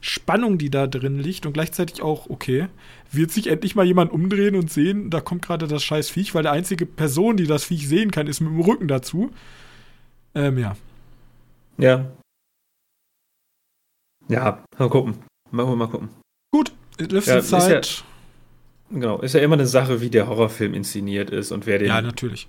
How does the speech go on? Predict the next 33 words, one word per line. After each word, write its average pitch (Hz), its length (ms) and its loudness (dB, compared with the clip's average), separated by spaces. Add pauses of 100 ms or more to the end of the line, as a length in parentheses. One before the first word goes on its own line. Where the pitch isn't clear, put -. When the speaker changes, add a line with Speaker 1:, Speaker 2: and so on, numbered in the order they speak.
Speaker 2:
wie 107 100 -6
der, 104 280 -4
wer 107 100 0
den 113 140 -2
inszeniert. 104 360 -4
Weil 113 80 4
ich 117 60 0
meine, 123 160 2
so 123 80 2
ein 117 140 2
Nope 127 360 6
hat, 127 300 -2
hat 98 120 0
ja 113 80 4
auch 117 260 2
nur 131 200 6
Total. 101 500 -2 (420)
Funktioniert 117 320 -2
ja 104 120 4
auch, 110 280 4
zwar 107 200 0
nicht 110 200 -4
unbedingt 113 420 -2
als, - 220 -6 (440)
doch 185 200 4
auch 160 280 4
als 135 220 -2
Horrorfilm, 165 720 6
aber 127 480 -2 (1200)
Speaker 1:
Ja, 147 100 -2
gerade 170 420 2
vor - 180 -2
allem 202 420 -2